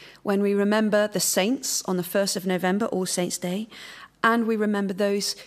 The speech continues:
whom we have lost, who've gone to be in heaven on the second of December, All Souls' Day.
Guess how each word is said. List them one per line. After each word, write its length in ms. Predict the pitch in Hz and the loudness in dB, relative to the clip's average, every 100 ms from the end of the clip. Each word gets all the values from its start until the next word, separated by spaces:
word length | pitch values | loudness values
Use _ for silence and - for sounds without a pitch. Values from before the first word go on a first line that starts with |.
| - | -4
whom 200 | 202 202 | 0 0
we 100 | 196 | 0
have 220 | 196 190 | -2 -2
lost, 600 | 196 233 - - - - - - - - | -2 -2 -4 -6 -6 -10 -16 -20 -20 -8
who've 220 | - 185 | -4 -2
gone 180 | 208 202 | 0 0
to 100 | 185 | 0
be 380 | 180 208 185 175 - - | 0 0 0 -4 -12 -8
in 140 | - 202 | -4 -2
heaven 440 | 190 185 180 180 - - - | -2 -2 -4 -6 -10 -8 -2
on 100 | 196 | 0
the 60 | |
second 420 | 196 247 240 196 | 0 -2 -2 -4
of 60 | 180 | -4
December, 420 | - 175 175 180 | -2 -2 -4 -4
All 280 | - 190 185 | -2 0 -2
Souls' 400 | 180 196 180 170 | -2 -2 0 -2
Day. 280 | - - - | -6 -10 -12